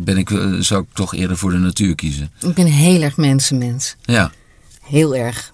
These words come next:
Speaker 2: Eh, geen groepen, <laughs> maar wel één, één op één of, eh, met z'n drieën. En natuur wil ik altijd en dat wil ik ook,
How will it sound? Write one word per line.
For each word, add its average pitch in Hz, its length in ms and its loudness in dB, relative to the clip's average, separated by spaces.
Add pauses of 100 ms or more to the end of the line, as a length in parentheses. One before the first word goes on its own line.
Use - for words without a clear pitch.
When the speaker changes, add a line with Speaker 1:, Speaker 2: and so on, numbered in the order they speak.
Speaker 2:
Eh, 170 160 2
geen 233 240 2
groepen, 240 460 -2 (440)
<laughs> 160 60 -4 (400)
maar 170 120 2
wel 175 180 4
één, 165 340 2 (100)
één 151 200 0
op 143 80 -6
één 170 400 -2
of, - 220 -6
eh, 101 120 -16
met 110 160 -10
z'n 110 120 -6
drieën. 185 300 0
En 185 180 2
natuur 175 580 0
wil 190 240 2
ik 254 120 -4
altijd 220 400 -4
en 190 80 0
dat 147 160 -2
wil 175 140 0
ik 180 160 -2
ook, 160 200 -6